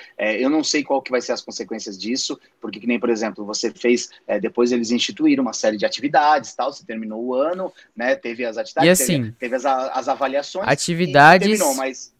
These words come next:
Speaker 2: atividades do nono, oitavo e poucas do primeiro ano. Teve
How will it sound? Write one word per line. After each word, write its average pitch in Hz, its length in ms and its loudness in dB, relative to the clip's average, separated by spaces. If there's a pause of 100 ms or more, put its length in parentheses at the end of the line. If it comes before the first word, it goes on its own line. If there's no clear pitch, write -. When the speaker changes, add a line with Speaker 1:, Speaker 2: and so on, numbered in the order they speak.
(140)
Speaker 2:
atividades 151 960 4
do 147 480 2
nono, 151 720 2
oitavo 131 760 6
e 135 500 -2 (440)
poucas 170 320 6
do 151 80 -6
primeiro 143 340 -2
ano. 98 200 -4 (220)
Teve 143 200 0